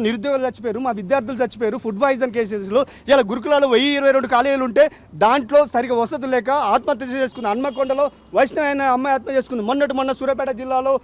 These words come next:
అమ్మాయి, ఒక శ్రావణి అనే అమ్మాయి ఆత్మహత్య చేసుకుంది. ఇలా రాష్ట్ర వ్యాప్తంగా ఆత్మహత్యలు, విద్యార్థుల గోసలు, అరిగిళ్ళు జరుగుతున్నాయి.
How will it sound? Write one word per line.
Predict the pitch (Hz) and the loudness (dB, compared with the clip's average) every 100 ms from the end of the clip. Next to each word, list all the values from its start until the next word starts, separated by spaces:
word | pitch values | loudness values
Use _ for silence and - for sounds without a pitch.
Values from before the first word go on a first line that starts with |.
| - - 226 | -6 -6 -2
అమ్మాయి, | 247 277 269 | 2 4 4
ఒక | 269 262 240 233 | 6 6 6 4
శ్రావణి | 262 269 269 | 0 0 -2
అనే | 247 | -2
అమ్మాయి | 262 240 226 | 0 0 -2
ఆత్మహత్య | 226 262 240 262 | -2 -2 0 0
చేసుకుంది. | 247 262 240 180 - - 240 | -2 -4 -4 -6 -10 0 4
ఇలా | 240 220 | 4 2
రాష్ట్ర | 269 277 | 0 -2
వ్యాప్తంగా | 220 262 254 214 | -2 -4 -2 0
ఆత్మహత్యలు, | 226 262 254 233 254 277 | 0 0 0 2 0 0
విద్యార్థుల | 214 180 254 214 247 185 | -2 2 2 2 -2 2
గోసలు, | 214 262 262 294 254 | 2 4 0 2 2
అరిగిళ్ళు | 202 233 254 269 214 | 2 -2 -6 -8 -4
జరుగుతున్నాయి. | 226 247 285 302 302 226 | -4 -4 -4 -2 2 0